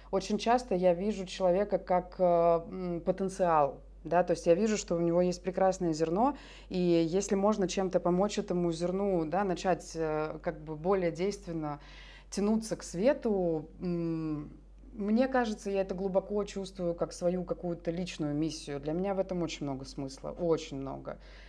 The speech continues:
А, не могу до конца объяснить, почему, э, но могу вот своих друзей процитировать, которые говорят: "Варя, у тебя если есть какая-то религия, то это религия люди". Я согласна,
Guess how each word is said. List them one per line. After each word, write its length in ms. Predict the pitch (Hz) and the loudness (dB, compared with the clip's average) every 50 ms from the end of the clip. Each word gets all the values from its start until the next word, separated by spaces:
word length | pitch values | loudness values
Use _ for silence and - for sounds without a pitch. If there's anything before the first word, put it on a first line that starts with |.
| - - - - - - | -20 -20 -20 -20 -14 -8
А, 460 | - 160 151 151 147 147 143 147 143 139 - - - - - - - | -4 -4 -2 0 0 -2 -2 -4 -6 -10 -12 -18 -20 -20 -16 -6 2
не 160 | 196 226 247 | 6 8 8
могу 260 | 254 269 269 247 247 | 8 8 8 6 4
до 80 | 175 165 | 2 2
конца 340 | - 160 156 151 - 165 | 0 -2 -4 -2 -2 -2
объяснить, 440 | 143 143 147 151 - - 170 151 - | -2 -2 -4 -8 -6 -4 -4 -4 -4
почему, 540 | - 143 - - 170 175 202 254 330 403 392 - - - - - - - - - - | -8 -10 -8 -6 -4 -2 0 0 0 0 -2 -6 -12 -20 -20 -20 -20 -20 -20 -12 -4
э, 480 | - 170 165 165 160 160 156 151 151 - | -2 0 2 2 2 2 2 0 -2 -2
но 260 | - 185 202 220 254 254 | -2 0 2 4 4 6
могу 420 | 226 208 185 175 190 233 240 220 | 6 4 2 2 0 0 0 0
вот 240 | 185 175 190 185 - | 0 0 -2 -4 -6
своих 300 | - - - 180 185 185 | -8 -2 0 0 0 2
друзей 340 | 175 196 202 190 160 156 143 | 0 -2 -2 -2 0 -2 -4
процитировать, 580 | 147 - 147 - - 151 - 214 233 233 196 - | -4 -6 -10 -10 -10 -10 -6 -4 -2 -2 -2 -2
которые 320 | - 165 165 - 170 165 | -4 -4 -2 -2 -4 -2
говорят: 220 | 165 170 180 170 170 | 2 2 2 2 2
"Варя, 180 | 160 160 147 | 2 0 0
у 40 | 143 | 0
тебя 120 | 143 - 160 | 0 -2 -2
если 240 | 165 165 165 185 | -2 -2 -2 -4
есть 100 | 180 180 | -6 -4
какая-то 320 | - 175 170 180 165 - 170 | -2 -4 -2 -2 0 0 0
религия, 440 | 170 175 214 262 285 233 202 170 156 | 0 0 0 0 0 2 2 2 2
то 120 | - 165 | 2 -2
это 160 | 160 156 170 | -2 -2 -2
религия 360 | 160 160 180 220 190 180 175 | -2 -2 -2 -2 0 0 0
люди". 360 | 170 165 160 156 147 143 135 - - - - - - - - - - | 0 0 -2 -2 -2 -4 -4 -4 -6 -16 -20 -20 -20 -20 -16 -10 -6
Я 200 | 175 175 233 294 | 0 2 2 2
согласна, 600 | 294 359 302 254 240 226 220 226 - 196 180 175 | 2 2 4 4 4 4 2 -2 -4 -6 -6 -6